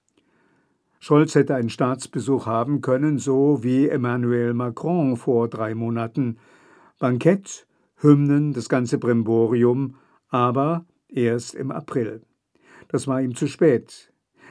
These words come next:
Deshalb nahm er die Lücke, die ihm das Weiße Haus kurzfristig anbot, Pi mal Daumen zwei Stunden im Oval Office. Ein Handshake für die Fotografen,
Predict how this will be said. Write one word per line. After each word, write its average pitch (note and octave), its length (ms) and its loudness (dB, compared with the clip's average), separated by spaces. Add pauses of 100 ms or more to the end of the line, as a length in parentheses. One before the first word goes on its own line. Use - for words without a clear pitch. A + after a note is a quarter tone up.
(120)
Deshalb F3 340 2
nahm D3 320 0
er D3 100 0
die B2+ 120 0
Lücke, C#3+ 340 2
die B2+ 320 -4
ihm A#2+ 260 -2
das A#2 240 -4
Weiße A#2+ 360 -2
Haus A#2+ 320 -4
kurzfristig A#2 800 -4
anbot, C3 600 -4 (400)
Pi G3 180 2
mal F3 240 2
Daumen D3 640 0 (200)
zwei D3 380 0
Stunden B2 500 -2
im B2+ 180 -4
Oval A#2 520 -2
Office. - 680 -14 (1040)
Ein B2 340 0
Handshake C#3 760 2
für C#3+ 180 2
die C3 100 0
Fotografen, B2+ 920 -4